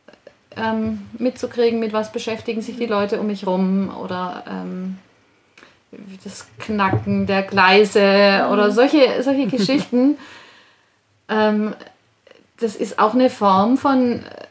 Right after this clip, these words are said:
Speaker 1: von in der Gegenwart sein, also von Wahrnehmen.
Speaker 3: Ja.
Speaker 1: Und, ähm, das ist das eine. Das zweite, dass ich natürlich,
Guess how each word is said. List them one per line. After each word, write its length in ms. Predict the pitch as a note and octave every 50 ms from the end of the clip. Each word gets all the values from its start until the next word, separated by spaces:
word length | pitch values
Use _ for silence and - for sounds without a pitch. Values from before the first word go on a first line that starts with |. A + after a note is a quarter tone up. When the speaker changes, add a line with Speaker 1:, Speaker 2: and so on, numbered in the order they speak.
| - -
Speaker 1:
von 480 | - - - - - - A3+ A3+ A3 G3+
in 140 | - A#3+ G#3+
der 120 | G#3+ G3
Gegenwart 440 | F#3 G#3+ A#3+ D4+ D#4+ C4 G#3 G3 -
sein, 380 | - F#3 F3 F3+ F#3 F3+ F3+ F3 F#3+
also 180 | - G3+ G3+ G3+
von 200 | F#3 G3+ G3+ F#3
Wahrnehmen. 800 | F3+ F3+ A#3 A#3+ B3 G#3+ G3 F#3 F3+ F3+ F#3 F#3+ G3 G#3+ G#3 G3
Speaker 3:
Ja. 40 | -
Speaker 1:
Und, 240 | A3 G#3+ G3+ - - - - _ - - -
ähm, 480 | - G#3+ G3+ G3 G3+ G3+ G3 G3 - - _ _ _ _ _ - _ _ _ _ _ _ _ _ _ _
das 120 | - A#3
ist 180 | A#3 - B3 -
das 20 |
eine. 340 | - - G3 G3 A3+ C#4+ D#4+
Das 220 | C#4 C#4 B3+ - -
zweite, 480 | - G#3+ G#3 G#3+ G#3+ C#4+ C#4+ C4+ G3+ F#3+
dass 180 | - A#3 G#3+ -
ich 100 | A#3+ G3+
natürlich, 720 | A#3+ A#3 A3 A3 - A3 A3 G#3+ A#3 C4+ C#4+ - - -